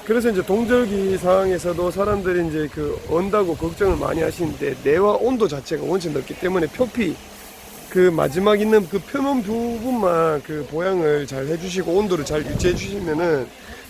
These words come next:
내부에 있는 온도 자체는 원체 이제 뜨겁기 때문에, 어, 양생이 잘 돼요.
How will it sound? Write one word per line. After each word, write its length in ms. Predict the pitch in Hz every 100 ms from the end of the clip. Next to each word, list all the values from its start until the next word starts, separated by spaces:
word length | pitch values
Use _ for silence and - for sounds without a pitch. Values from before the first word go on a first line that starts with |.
| -
내부에 380 | 165 208 240 202
있는 200 | 180 180
온도 240 | 214 180
자체는 420 | 147 139 - 165
원체 380 | 156 185 165 147
이제 200 | 135 131 -
뜨겁기 340 | 226 247 - -
때문에, 560 | 156 143 147 180 135 123 - - - - -
어, 220 | 139 131 127 -
양생이 320 | 151 180 190
잘 260 | 143 139 135
돼요. 220 | 190 160